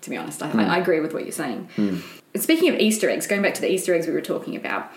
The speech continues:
Speaker 1: there was a little cameo in
Speaker 2: Ah.
Speaker 1: there, which we, we can't really
Speaker 2: <laughs>
Speaker 1: talk too much about, but we, we, we can, we can say, I guess, that this person was in the film, but we can't say
Speaker 2: Yeah.
Speaker 1: what they were doing in the film.
Speaker 2: No.
Speaker 1: There was a young man
Speaker 2: Mm.
Speaker 1: in a s-,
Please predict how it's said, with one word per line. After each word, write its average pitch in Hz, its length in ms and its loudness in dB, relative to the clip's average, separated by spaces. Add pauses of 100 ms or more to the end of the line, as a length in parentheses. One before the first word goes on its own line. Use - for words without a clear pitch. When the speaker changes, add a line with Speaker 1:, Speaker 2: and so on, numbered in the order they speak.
(300)
Speaker 1:
there 190 200 2
was 185 540 4 (260)
a 202 80 0
little 285 360 4
cameo 185 800 0
in 202 120 2
Speaker 2:
Ah. - 60 4
Speaker 1:
there, 156 120 4
which 165 200 4
we, 175 120 2
we 190 160 2
can't 240 340 0
really 190 680 4
Speaker 2:
<laughs> - 440 -20
Speaker 1:
talk - 280 2
too 214 260 4
much - 240 2
about, 113 300 2
but 131 120 2
we, 185 80 -2 (100)
we, 202 280 -2
we 220 140 2
can, 240 300 4
we 220 60 4
can 254 260 4
say, 170 220 2
I 156 100 2
guess, 160 280 -4
that - 380 -4
this 165 140 -6
person 170 320 0
was 160 120 -2
in 185 280 2
the 165 60 0
film, 143 200 -2
but - 80 -4
we 180 60 0
can't 175 220 -4
say - 80 4
Speaker 2:
Yeah. 104 80 8
Speaker 1:
what - 80 2
they 156 100 0
were 151 60 2
doing 165 340 4
in 92 100 -2
the - 60 -4
film. - 240 -2
Speaker 2:
No. 82 180 4 (300)
Speaker 1:
There 208 160 4
was 190 140 4
a 208 40 4
young 226 300 6
man 180 500 2
Speaker 2:
Mm. 208 260 0
Speaker 1:
in 175 60 2
a 170 40 2
s-, - 340 -2